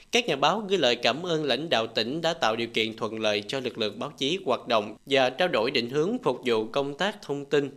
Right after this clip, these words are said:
tuyên truyền trên địa bàn tỉnh Bến Tre thời gian tới. Năm hai nghìn không trăm hai mươi bốn là năm thứ tư thực hiện nghị quyết Đại hội Đảng bộ tỉnh lần thứ mười một, nhiệm kỳ hai nghìn không trăm hai mươi hai nghìn không trăm hai mươi lăm và kế hoạch phát triển kinh tế xã hội năm năm hai nghìn không trăm hai mươi mốt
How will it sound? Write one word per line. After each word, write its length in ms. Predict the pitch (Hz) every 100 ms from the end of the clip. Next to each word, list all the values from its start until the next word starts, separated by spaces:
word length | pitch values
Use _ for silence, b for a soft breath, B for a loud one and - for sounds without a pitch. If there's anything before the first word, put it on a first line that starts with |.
| -
tuyên 180 | 202 190 143
truyền 300 | 113 110 -
trên 140 | 135
địa 80 | 120
bàn 200 | 110 101 -
tỉnh 180 | 104
Bến 120 | 156 160
Tre 180 | 131 123
thời 180 | 110
gian 140 | 107 110
tới. 300 | 113 123 214 - b b b b b b b b -
Năm 140 | 202 196
hai 120 | 202
nghìn 240 | 151 147
không 200 | 139 170
trăm 200 | 165 165 165
hai 100 | 170
mươi 120 | 160
bốn 300 | 151 156 233
là 160 | 240 123
năm 200 | 143 151
thứ 140 | 170 220
tư 240 | 175 160
thực 180 | 156 127
hiện 200 | 127 120
nghị 140 | 123
quyết 320 | 120 226 120 -
Đại 160 | 117
hội 240 | 120 117 113
Đảng 280 | 110 139
bộ 180 | 135 110
tỉnh 320 | 107 107 139
lần 200 | 180 107 104
thứ 140 | 160
mười 140 | 190 120
một, 280 | 107 104 -
nhiệm 140 | 117
kỳ 160 | 113 110
hai 140 | 135
nghìn 200 | 120 107
không 100 | 131 143
trăm 120 | 131
hai 100 | 139
mươi 240 | 139 131 131
hai 100 | 127
nghìn 240 | 110 101
không 140 | 123
trăm 160 | 127 127
hai 100 | 127
mươi 140 | 131 127
lăm 220 | 131 117 B B -
và 120 | 139
kế 160 | - 233
hoạch 180 | 127 -
phát 220 | 214 214
triển 200 | 117 113
kinh 120 | 147
tế 280 | 131 139 202
xã 180 | 233 190
hội 240 | 139 107
năm 200 | 113 127
năm 220 | 135 135 131 B
hai 120 | 170
nghìn 240 | 151 120 107
không 180 | 139 143
trăm 200 | 143 139
hai 120 | 147
mươi 140 | 143
mốt 220 | 156 208